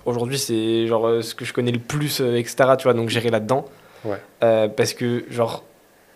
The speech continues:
Speaker 1: c'est pas un business où t'as besoin vraiment de créer quelque chose. Genre, t'achètes un produit qui est déjà existant sur des sites qui sont existants et tu revends ce produit ou-, que t'as pas créé. Donc, t'as pas à gérer,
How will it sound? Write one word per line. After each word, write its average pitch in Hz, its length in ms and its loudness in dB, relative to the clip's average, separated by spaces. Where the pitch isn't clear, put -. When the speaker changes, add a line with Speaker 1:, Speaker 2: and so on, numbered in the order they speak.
Speaker 1:
c'est - 180 -2
pas 165 280 4
un 131 100 2
business 151 520 2
où 147 80 -4
t'as 131 120 4
besoin 131 420 2
vraiment 135 300 0
de 120 240 -6
créer - 320 2
quelque 139 260 0
chose. 135 220 2
Genre, 123 320 0
t'achètes 156 300 2
un 131 80 -2
produit 143 280 0
qui 131 100 -2
est 120 40 0
déjà 123 220 4
existant 123 440 0
sur 120 200 -4
des 113 80 -2
sites 156 320 -6
qui - 160 -10
sont 110 460 -6
existants 123 520 2
et 135 60 -2
tu - 160 -4
revends 147 380 8
ce 156 100 2
produit 151 560 2
ou-, 139 80 -8
que - 160 -6
t'as 135 160 4
pas 135 140 6
créé. 165 360 4
Donc, 127 180 -2
t'as 127 100 6
pas 160 140 8
à 147 120 12
gérer, 147 440 6